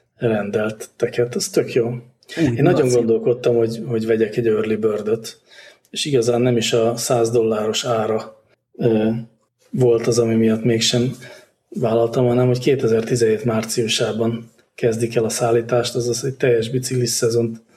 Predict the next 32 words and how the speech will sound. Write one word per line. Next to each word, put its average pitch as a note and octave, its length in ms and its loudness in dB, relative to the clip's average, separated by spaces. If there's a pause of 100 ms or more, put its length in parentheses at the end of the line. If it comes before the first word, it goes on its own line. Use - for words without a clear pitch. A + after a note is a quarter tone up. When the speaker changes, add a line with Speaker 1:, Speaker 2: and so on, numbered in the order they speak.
(260)
Speaker 1:
meg A2 180 0
egy G#2+ 140 0
teljes A2+ 440 0 (100)
nem A#2 220 2
biciklis A2 400 0
szezont A2 560 -4 (280)
ki B2 140 -6
kellene A2 400 0
várni, A2+ 340 0
és A2+ 160 -2
ez B2+ 80 -6
olyan C#3+ 240 2
messze G#2+ 340 -2
van, A2+ 180 0
hogy B2 200 0
így B2+ 160 -2 (800)
ilyenkor C#3 300 -2
mindig D3 240 0
azt A#2 220 0
érzem, A#2 260 2
hogy A#2 180 0
így C#3+ 120 -6
egyáltalán A#2+ 360 0
nem A2 160 0
érzem G#2+ 360 -2
az A2 120 0
örömöt A2 440 -2
abban, A#2 300 0
hogy A2 140 -4
most G#2+ 180 -6
veszek A2+ 340 -2
valamit, A#2 460 -2